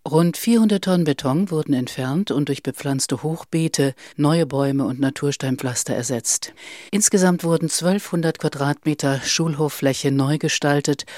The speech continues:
wobei die Hälfte nun aus Grünflächen besteht. Außerdem entstanden neue Sitzflächen,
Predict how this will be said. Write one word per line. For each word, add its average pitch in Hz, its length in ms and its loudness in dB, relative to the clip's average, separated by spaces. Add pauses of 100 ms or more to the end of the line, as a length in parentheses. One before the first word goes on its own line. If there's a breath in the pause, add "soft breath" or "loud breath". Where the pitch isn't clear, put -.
(240 loud breath)
wobei 151 240 4
die 156 80 0
Hälfte 175 400 0
nun 160 240 2
aus - 200 -2
Grünflächen 131 580 -4
besteht. 110 500 -6 (380 loud breath)
Außerdem 180 340 4
entstanden 160 540 2
neue 151 260 8
Sitzflächen, 160 840 2